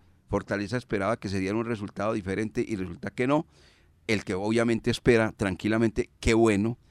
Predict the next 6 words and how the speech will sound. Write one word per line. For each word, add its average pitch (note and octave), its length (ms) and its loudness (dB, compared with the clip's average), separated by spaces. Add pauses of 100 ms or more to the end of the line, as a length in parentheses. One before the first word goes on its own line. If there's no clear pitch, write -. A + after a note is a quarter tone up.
(100)
hacerle G#2 400 0
fuerza B2 460 2 (320)
al G#2+ 200 2
cuadro G#2+ 360 4
Deportes F#2 500 -2
Quindío, C3+ 420 2